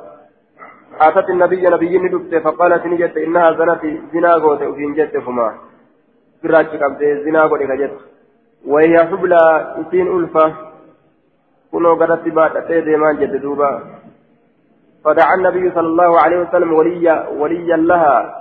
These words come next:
أنا إسيد أتي نبي نيام فقال له، فقال له رسول الله صلى الله عليه وسلم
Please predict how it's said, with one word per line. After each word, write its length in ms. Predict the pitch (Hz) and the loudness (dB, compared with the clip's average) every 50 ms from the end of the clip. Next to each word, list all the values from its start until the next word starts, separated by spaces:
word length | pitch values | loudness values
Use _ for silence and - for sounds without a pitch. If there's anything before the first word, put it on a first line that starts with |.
| - - - - _ _ - 135 | -18 -20 -20 -20 _ _ -2 2
أنا 380 | 147 160 165 170 170 165 165 160 | 4 4 4 4 2 0 0 -2
إسيد 220 | - 165 165 160 | -2 -4 -2 0
أتي 300 | 165 160 160 170 170 160 | 0 0 0 0 0 0
نبي 360 | 156 151 151 151 160 165 170 | 0 0 -2 -4 -4 -2 -2
نيام 440 | 175 175 170 165 160 151 147 147 143 | -2 -2 0 2 2 2 2 0 0
فقال 320 | 139 147 147 156 165 165 | -2 -2 0 2 0 2
له، 380 | 165 165 165 156 156 151 - - | 2 0 0 0 -2 -4 -4 -4
فقال 440 | 143 139 139 147 156 165 165 165 165 | -6 -4 0 2 2 2 2 2 0
له 200 | 165 160 151 156 | 0 -2 0 -2
رسول 280 | 151 147 156 165 170 | -2 -4 -4 -6 -6
الله 320 | 165 165 170 165 156 156 160 | -4 -2 -2 -2 -2 -2 -2
صلى 120 | 160 160 | -2 -2
الله 340 | 156 156 156 165 160 156 151 | -2 0 2 2 4 4 4
عليه 200 | 143 156 165 165 | 2 2 0 -2
وسلم 480 | 160 160 170 175 180 180 175 170 - | -4 -4 -2 -2 0 -2 -2 -4 -8